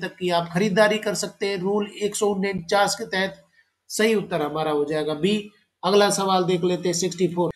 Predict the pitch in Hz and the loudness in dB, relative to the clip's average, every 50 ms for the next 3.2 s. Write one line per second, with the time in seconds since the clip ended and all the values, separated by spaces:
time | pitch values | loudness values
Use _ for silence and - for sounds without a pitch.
0 | _ _ _ _ - 196 214 220 233 233 208 214 220 226 233 240 - - - 170 | _ _ _ _ 0 2 4 6 6 6 6 6 6 4 4 2 -4 -8 -4 2
1 | 170 202 208 214 - 170 208 208 226 220 208 208 208 214 202 185 - - 190 196 | 4 4 4 4 2 0 0 0 0 0 2 2 2 2 2 0 -2 -4 -4 0
2 | - 240 226 226 220 - - 202 202 202 - - - - 156 170 214 220 214 - | 2 2 2 2 2 2 2 2 2 2 0 -6 -12 -6 -2 2 2 2 2 4
3 | 202 196 202 | 2 2 2